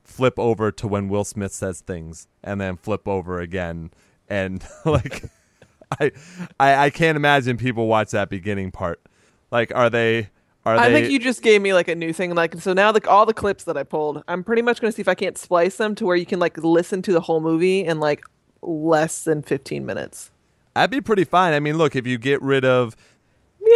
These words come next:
Speaker 2: I don't, yeah, but that plays into a little bit. 'Cause it kinda gives you David's upbringing and Jeff Goldblum's upbringing and stuff like that.
Speaker 1: Is it the
Speaker 2: Uh,
Speaker 1: campiness factor?
Speaker 2: yes, absolutely.
Speaker 1: Gotcha. Well,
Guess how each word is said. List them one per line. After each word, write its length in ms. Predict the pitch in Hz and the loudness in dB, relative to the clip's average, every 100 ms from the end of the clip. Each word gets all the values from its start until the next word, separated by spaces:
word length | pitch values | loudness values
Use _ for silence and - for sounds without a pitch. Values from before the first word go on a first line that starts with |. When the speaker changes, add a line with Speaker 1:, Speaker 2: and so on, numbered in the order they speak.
| 453 427 427 381 381 320 | 8 6 6 6 6 6
Speaker 2:
I 60 | 359 | 4
don't, 160 | 240 247 | 2 6
yeah, 160 | 302 | 6
but 100 | 302 | 8
that 120 | 320 | 4
plays 220 | 320 220 214 | 6 4 4
into 200 | 196 175 | 0 0
a 40 | |
little 180 | 156 147 | 0 0
bit. 200 | 151 147 190 196 _ _ - | 0 -2 -10 -20 _ _ -4
'Cause 120 | 226 | 2
it 60 | - | 4
kinda 160 | 262 | 6
gives 180 | 233 208 | 4 4
you 280 | 214 208 190 | 2 4 2
David's 420 | 165 175 180 165 | 0 2 2 2
upbringing 580 | 175 165 165 165 160 156 | 0 0 -2 -4 -6 -4
and 320 | 147 147 180 | -8 -8 -4
Jeff 180 | 165 196 | 2 4
Goldblum's 400 | - 165 165 165 | 4 2 2 0
upbringing 480 | 156 151 156 156 156 | -2 -2 -4 -4 -4
and 120 | 147 | -6
stuff 140 | - 160 | -6 -2
like 120 | 156 | 0
that. 240 | 151 143 - _ | 2 0 -4 _
Speaker 1:
Is 100 | 120 | -6
it 120 | 120 107 | -6 -4
the 60 | |
Speaker 2:
Uh, 20 | - - 160 | -4 2 2
Speaker 1:
campiness 260 | 156 127 127 | 2 0 -2
factor? 420 | 143 135 160 156 _ _ - | -4 -4 -6 -8 _ _ -2
Speaker 2:
yes, 320 | 156 143 - | 0 0 -2
absolutely. 560 | 127 - - 95 95 | -8 -6 -10 -8 -8
Speaker 1:
Gotcha. 400 | 185 170 78 - - _ - | -8 -10 -14 -16 -20 _ -2
Well, 380 | 127 127 120 | 4 4 4